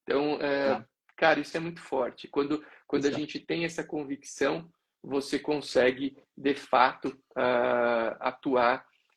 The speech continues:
Speaker 1: e, em prol daquilo que você acredita. Então, bem, bem legal. Isso aqui é...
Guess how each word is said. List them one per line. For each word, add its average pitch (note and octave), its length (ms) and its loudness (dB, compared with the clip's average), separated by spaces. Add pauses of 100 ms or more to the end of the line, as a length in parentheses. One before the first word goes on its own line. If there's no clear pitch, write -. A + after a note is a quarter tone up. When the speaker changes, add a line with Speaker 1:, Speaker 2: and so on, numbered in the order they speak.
(140)
Speaker 1:
e, A#2+ 800 0
em C#3+ 160 -4
prol B2+ 460 4
daquilo B2+ 380 -2
que B2+ 140 -12
você C3 320 -6
acredita. B2+ 680 -10
Então, B2+ 340 -4
bem, C3+ 300 2
bem C3+ 140 4
legal. A2+ 420 4
Isso - 160 -10
aqui - 180 -4
é... C3 280 2